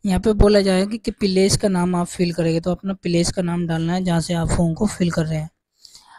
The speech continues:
उसके बाद आपको यहाँ पे preview application पे click कर लेना है। उसके बाद यहाँ पे आप tick कर देना है और tick करने के बाद यहाँ पे generate ओटीपी पे click करना है, number पे ओटीपी आएगा, ओटीपी डाल देंगे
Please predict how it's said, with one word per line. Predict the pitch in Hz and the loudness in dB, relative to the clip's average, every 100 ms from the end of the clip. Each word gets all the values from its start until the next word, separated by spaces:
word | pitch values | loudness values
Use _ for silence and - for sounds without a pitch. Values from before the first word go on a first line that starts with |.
| - _ | -20 _
उसके | - - 220 | -2 2 4
बाद | 214 214 | 6 6
आपको | 208 - | 4 4
यहाँ | 208 190 | 2 2
पे | 190 | 2
preview | 190 202 190 190 208 | 2 4 6 6 6
application | 190 185 185 185 185 185 | 6 4 0 2 2 0
पे | 196 | -2
click | 185 185 185 - | -4 0 0 4
कर | 185 | 4
लेना | 180 175 170 | 6 2 0
है। | - - _ _ _ _ _ _ - - - _ - - - - - - - - - - | -6 -6 _ _ _ _ _ _ -12 -12 -18 _ -20 -20 -16 -14 -14 -10 -10 -10 -20 0
उसके | 202 - 233 | 2 6 8
बाद | 240 226 | 10 8
यहाँ | 202 185 | 6 6
पे | 208 | 6
आप | 208 - - | 6 4 -2
tick | 196 - | -2 2
कर | 196 180 | 2 6
देना | 185 190 | 6 6
है | |
और | 214 | 2
tick | 208 196 - | 2 0 2
करने | 185 | 2
के | 180 | 4
बाद | 180 175 175 175 - - - | 4 2 0 -6 -14 -10 0
यहाँ | 175 165 | 2 4
पे | 165 | 2
generate | 165 170 175 180 190 | 2 2 4 2 2
ओटीपी | 175 185 180 | 4 4 6
पे | 180 | 4
click | 175 175 | 2 -2
करना | - 170 170 | -4 -4 -4
है, | |
number | 175 170 170 170 | -4 -2 -2 -4
पे | 180 | -2
ओटीपी | 165 - 175 | -4 -4 -6
आएगा, | 170 175 180 | -6 -6 -4
ओटीपी | 170 165 165 180 | -4 -2 -4 -2
डाल | 170 165 | 0 0
देंगे | 170 180 | -2 -6